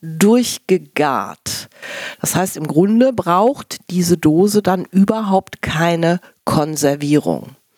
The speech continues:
Das ist eine schöne Methode, die ja im Prinzip wie Eingekochtes zu behandeln ist. Und das Blöde ist, dass viele noch gar nicht kennen.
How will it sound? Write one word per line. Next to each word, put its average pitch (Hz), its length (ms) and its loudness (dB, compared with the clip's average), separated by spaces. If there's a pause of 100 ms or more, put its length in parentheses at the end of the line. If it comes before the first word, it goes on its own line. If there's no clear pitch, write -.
(300)
Das 175 180 -2
ist 220 200 -2
eine 190 240 2 (240)
schöne 269 420 0
Methode, 233 640 2
die 196 400 2 (640)
ja 240 180 -2
im 147 100 -8
Prinzip - 480 -4
wie 170 120 4
Eingekochtes 196 840 -2
zu - 200 -2
behandeln 110 540 0
ist. - 300 -4
Und 147 200 -4
das - 200 -2
Blöde 214 400 2
ist, - 240 -4
dass - 340 -4
viele 233 280 2
noch 202 160 -2
gar 151 160 -2
nicht 202 160 -8
kennen. 113 320 -4